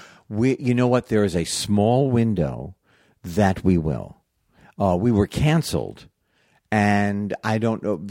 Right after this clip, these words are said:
People have gone. The, the public has written a lot about that they want to see it again.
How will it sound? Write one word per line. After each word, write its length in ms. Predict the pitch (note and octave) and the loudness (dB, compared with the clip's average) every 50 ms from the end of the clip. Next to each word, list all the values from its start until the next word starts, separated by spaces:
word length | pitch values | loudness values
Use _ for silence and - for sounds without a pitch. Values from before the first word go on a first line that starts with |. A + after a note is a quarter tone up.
| - - | -12 -8
People 460 | - B2+ A2+ - A2+ A2 A2 A2 G#2+ | -6 -6 -4 -2 0 0 2 0 0
have 320 | F2+ G2 G2+ G2 F#2+ F2+ F#2 | -2 -2 -4 -4 -4 -6 -4
gone. 540 | - G2 F#2 F2+ F2+ F2 F2 E2+ F2 E2+ - - - - - - _ - | -2 0 0 0 0 -2 -2 -4 -4 -6 -8 -12 -20 -20 -20 -20 _ -10
The, 280 | E2+ G2 G2 F2+ F2 D#2+ | -2 -2 0 0 0 -2
the 180 | D#2 F2+ E2 | -4 -6 -6
public 760 | - _ - - D#3+ F#3+ F#3+ E3 F#2+ F2 D#2+ D#2+ - - - _ - - - _ | -4 _ -6 0 2 2 2 2 0 -2 -4 -4 -6 -12 -20 _ -20 -20 -20 _
has 480 | - G2 F#2+ F#2 F2 F2 F2+ E2+ F2 | -8 -6 -4 -2 -2 -2 -4 -4 -6
written 640 | F2 E2+ F#2 G#2+ A#2+ - - F#2 F2+ E2+ E2+ F2 - - _ | -8 -4 0 0 0 0 0 -4 -4 -4 -6 -8 -10 -12 _
a 80 | - F2 F2 | -4 -2 0
lot 600 | E2+ D#2+ D#2+ F2+ F#2 F2+ E2 C#2+ - - - - - - | 0 0 0 2 2 0 0 -2 -6 -10 -12 -14 -12 -8
about 420 | F#2 F2 E2+ E2+ E2+ E2 E2 E2 - | -8 -6 -4 -4 -4 -2 -4 -4 -8
that 240 | - - F#2 F2 - | -4 -2 -2 -2 0
they 140 | - E2+ E2 | 0 0 2
want 300 | E2 F2 F2 E2+ D#2+ - | 2 2 2 0 0 -2
to 100 | E2+ D2 | -4 -4
see 240 | - - - D#2+ D#2+ | -2 -2 0 0 0
it 80 | C2 | -2
again. 480 | D2 C#2+ C2+ - E2+ D#2 - - D2 | -4 -6 -6 -6 -6 -6 -6 -8 -10